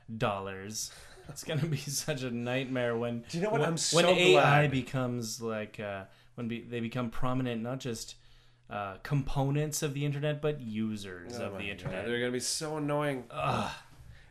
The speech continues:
Speaker 2: Okay, 'cause here's the problem. Let's pretend you have an arg-,
Speaker 1: Dreadful.
Speaker 2: let's say you have an argument with a bot.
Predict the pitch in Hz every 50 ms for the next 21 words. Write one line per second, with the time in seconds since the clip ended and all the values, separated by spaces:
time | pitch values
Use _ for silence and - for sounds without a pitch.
0 | - - 156 147 - 143 143 - 147 139 - 202 208 202 190 180 - - 175 151
1 | 139 120 117 107 110 127 170 185 - - 185 170 - 190 175 160 151 151 156 156
2 | 143 135 147 143 156 123 135 147 127 101 - - - - - - - - 143 202
3 | 208 - - 196 175 165 156 156 156 160 151 135 127 131 135 135 139 139 147 147
4 | 151 160 156 143 127 110 107 98 92 104 101 95 82 73 - -